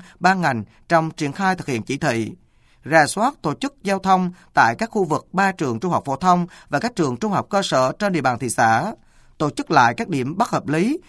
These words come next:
tiềm ẩn nguy cơ mất an toàn giao thông tại các trường học ngay sát quốc lộ, tuyến đường nhiều phương tiện đi lại vào khung giờ học sinh đến trường, tan học. Khẩn trương khắc phục các điểm đen trên các tuyến đường có trường học theo phân cấp quản lý.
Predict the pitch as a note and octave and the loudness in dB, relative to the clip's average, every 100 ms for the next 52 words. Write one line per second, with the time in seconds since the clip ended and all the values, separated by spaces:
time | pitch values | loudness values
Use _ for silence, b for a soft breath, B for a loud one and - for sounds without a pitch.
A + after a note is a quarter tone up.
0 | b E3+ D3 C3+ C#3+ G#3+ - F3+ F3 A3+ | b 0 2 2 0 -2 -2 0 0 0
1 | - F#3 E3 A2+ D3 D#3+ E3+ D#3+ b b | -2 0 0 0 -2 2 2 2 b b
2 | D3 C3 G#3 F3+ C#3 C3 G#2+ D3 D#3+ C#3+ | 2 2 0 -4 -2 -2 -2 -4 -4 -2
3 | A#3+ B3+ - G#3+ E3+ F3+ b b G3 C4 | -4 -2 0 2 0 -4 b b -2 0
4 | D#3 B2 C#3 A#2 G3 F3+ C3+ B2 E3+ C#3 | 0 0 -2 -4 -4 -4 -4 -2 0 2
5 | A2+ A2 b b B2 C3+ B2 F#3+ F#3 D3+ | 0 -2 b b 0 2 2 -2 -2 -2
6 | A#2+ - E3+ D#3+ D#3+ F3 D3+ B2+ G2+ _ | -2 -4 -4 -2 -4 -4 -2 -4 -6 _
7 | _ D#3 E3 D3+ A2 _ _ _ b b | _ -4 0 0 -2 _ _ _ b b
8 | b - E3 E3 A3 G3+ E3+ - D#3+ A#3 | b 0 2 2 -2 -2 -4 -2 -2 -2
9 | G3 C3+ F3 F#3+ F#3 F#3 F#3+ G3+ B3 F#3+ | -4 -2 0 0 -2 -6 -6 -6 -2 0
10 | C3 A#2 F3+ F#3 C3 B2+ G#2 b b E3 | 0 -2 -4 -4 -2 -2 -4 b b -4
11 | D3+ D3+ A3 B3 B2+ C3+ D3+ A#3+ | -2 -4 -4 -4 -2 0 0 0